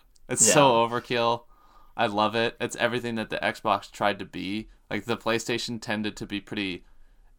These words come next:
Speaker 1: uh, you know, el-, it had a elegance about it, like a
Speaker 2: Yeah, it was a very
Speaker 1: like, trying
Speaker 2: sharp
Speaker 1: to
Speaker 2: design.
Speaker 1: Yeah, the,
Speaker 2: Like
Speaker 1: the PlayStation always wants to present itself as refined, whereas Xbox, back then,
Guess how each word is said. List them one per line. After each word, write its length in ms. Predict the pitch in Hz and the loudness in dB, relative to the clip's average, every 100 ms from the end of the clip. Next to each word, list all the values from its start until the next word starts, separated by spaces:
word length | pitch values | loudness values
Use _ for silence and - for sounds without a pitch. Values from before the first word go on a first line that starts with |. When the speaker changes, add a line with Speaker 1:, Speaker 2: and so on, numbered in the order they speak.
| - | -20
Speaker 1:
uh, 40 | - - | -20 -20
you 240 | - 101 | -14 -8
know, 140 | 98 - | -6 -6
el-, 320 | 98 110 - - | 0 2 2 0
it 220 | 123 - | -4 0
had 160 | 123 | 0
a 140 | 110 - - - - - | 0 -4 -10 -20 -20 -6
elegance 640 | 110 113 127 131 143 147 143 | 0 2 0 -2 -4 -6 -6
about 320 | 135 143 151 | 0 2 2
it, 140 | 147 | -2
like 180 | 110 - | -4 -2
a 220 | 110 92 - - - | -2 -4 -6 -18 -6
Speaker 2:
Yeah, 160 | 113 | 0
it 40 | 90 | 0
was 100 | 123 | 2
a 20 | |
very 140 | 143 | 2
Speaker 1:
like, 80 | 110 | 0
trying 240 | - 123 110 | 0 2 2
Speaker 2:
sharp 100 | 107 | -2
Speaker 1:
to 60 | |
Speaker 2:
design. 420 | 101 95 95 101 - - _ - - _ _ - - | -6 -4 -6 -8 -12 -20 _ -20 -20 _ _ -20 -10
Speaker 1:
Yeah, 400 | 107 120 73 - - | 2 4 4 0 -4
the, 180 | 135 123 | 0 2
Speaker 2:
Like 140 | 92 | 2
Speaker 1:
the 280 | 120 82 - | -2 -6 -10
PlayStation 460 | - 135 - 131 127 | -6 -6 -4 -4 -2
always 300 | 113 107 104 | -2 -2 -6
wants 160 | 85 - | -8 -8
to 240 | 110 98 - | -8 -8 -10
present 260 | - 107 107 | -14 -10 -8
itself 340 | - 110 107 | -6 -4 -4
as 160 | 107 101 | -6 -8
refined, 640 | 90 - 82 98 117 135 - _ - - - | -8 -4 -2 0 -2 -6 -14 _ -20 -20 -2
whereas 280 | 113 110 110 | 2 4 4
Xbox, 720 | 98 - 120 123 - - - _ _ _ _ _ - - - | 0 4 8 8 6 -8 -14 _ _ _ _ _ -20 -20 0
back 220 | 135 110 | 2 2
then, 480 | 113 123 107 95 92 | 2 4 4 2 -4